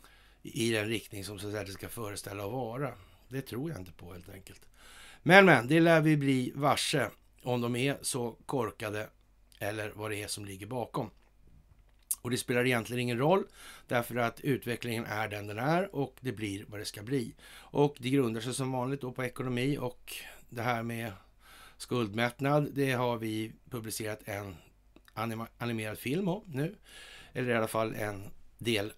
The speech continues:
av skuldmättnaden. Vi får ta det i delar, som man brukar säga. Det är precis som med det som är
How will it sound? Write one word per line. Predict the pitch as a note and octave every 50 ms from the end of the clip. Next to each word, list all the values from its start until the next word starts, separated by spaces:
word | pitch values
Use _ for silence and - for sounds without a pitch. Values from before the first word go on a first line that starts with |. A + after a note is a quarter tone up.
| -
av | - A2+ B2 D3+ E3+ D#3+ D#3 -
skuldmättnaden. | - - - E3 D#3 C3+ B2 C3 C#3 C#3+ - C#3+ C#3+ C#3+ D#3 E3+ F#3+ G#3 -
Vi | - - B2 A#2+
får | B2 B2
ta | - B2+ A#2
det | A#2+
i | B2
delar, | B2 C#3 C3+ B2+ A#2+ B2+
som | - C3
man | C3+ C3
brukar | B2+ C3 C3 C3+
säga. | B2 - C#3 C3 B2 A#2+
Det | A#2+ C3+
är | B2+
precis | - C3+ B2+ B2 B2 A#2+ A2+
som | B2+ B2+
med | B2+ A2
det | G#2+ A#2 C#3 D3 D3 D3
som | - C3 B2+ A2+
är | B2 A#2+ A2+